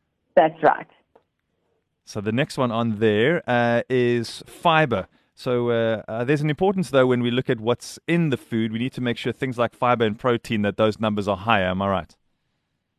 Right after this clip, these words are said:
Speaker 1: That's correct. So fiber is very important and protein is very important. And so those would be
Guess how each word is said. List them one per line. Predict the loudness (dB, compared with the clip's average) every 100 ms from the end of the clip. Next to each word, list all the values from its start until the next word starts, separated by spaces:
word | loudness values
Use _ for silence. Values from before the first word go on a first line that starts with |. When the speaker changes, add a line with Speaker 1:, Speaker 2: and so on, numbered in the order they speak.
| _ _ _ 0
Speaker 1:
That's | 0 0
correct. | 2 2 2 2
So | 4 4 2 -4 -2
fiber | 0 4 4
is | 2 2
very | 2 2
important | 0 0 2 0 0 2
and | 0 2
protein | 0 2 2 2
is | 2
very | 2 2
important. | 0 -2 -2 -2 0
And | 2
so | 2 4
those | 2 2
would | 0
be | 2